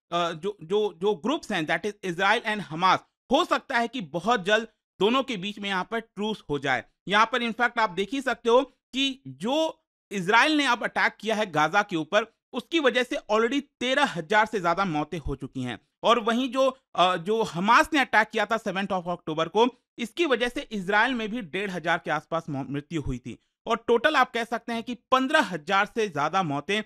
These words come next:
इस पूरे युद्ध के दौरान हो चुकी हैं। तो ये जो डील हुआ है दोस्तों, आप समझिए कि ये, ये पूरे युद्ध के बाद पहला ऐसा मौका आया है जब यहाँ पर कुछ एक पॉज होगा, मतलब कुछ दिन के लिए पॉज होगा, यहाँ पर जो युद्ध है उसको रोका जाएगा।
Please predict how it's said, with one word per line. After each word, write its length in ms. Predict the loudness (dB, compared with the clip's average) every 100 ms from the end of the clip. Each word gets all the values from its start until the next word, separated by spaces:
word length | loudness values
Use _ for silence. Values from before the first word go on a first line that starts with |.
| -8 _
इस 100 | -12
पूरे 340 | -12 -6 -2 0
युद्ध 300 | 0 -4 -6
के 160 | -8
दौरान 340 | -2 0 0 -4 -10 -6
हो 100 | -6
चुकी 280 | -6 -12 -10
हैं। 180 | -10 -12 _ _
तो 80 | -6
ये 300 | -2 -2 2
जो 140 | 2
डील 300 | 2 2 -2
हुआ 240 | 0 0 0
है 60 |
दोस्तों, 280 | 0 -6 -4
आप 140 | -4
समझिए 500 | -4 -6 -6 -4 -4
कि 400 | -4 _ _ -8
ये, 300 | -2 -2 -2 -4 _ -10
ये 120 | -8
पूरे 300 | -6 -4 -2
युद्ध 340 | -2 -2 -2
के 200 | -4 -4
बाद 320 | -4 2 2 2 _ -4
पहला 300 | 0 2 2
ऐसा 200 | 2 0
मौका 300 | 0 -2 0
आया 160 | 0 2
है 260 | 0 -2 _ _
जब 160 | -2 -2
यहाँ 220 | -2 -2 -2
पर 100 | -6
कुछ 420 | _ -10 -10 -10 -8
एक 200 | -8 -8 _
पॉज 260 | 2 2 2
होगा, 240 | 0 0
मतलब 420 | -2 0 0 0 -2 _ _ -8
कुछ 180 | -4
दिन 240 | -4 -2 -2
के 140 | -2
लिए 120 | -2
पॉज 360 | -4 0 0 2
होगा, 200 | 0 0
यहाँ 220 | 0 0
पर 100 | 0
जो 200 | -2 0
युद्ध 260 | 0 -2 -2
है 140 | -4
उसको 260 | -4 -2 -2
रोका 300 | -2 2 0
जाएगा। 360 | 2 2 2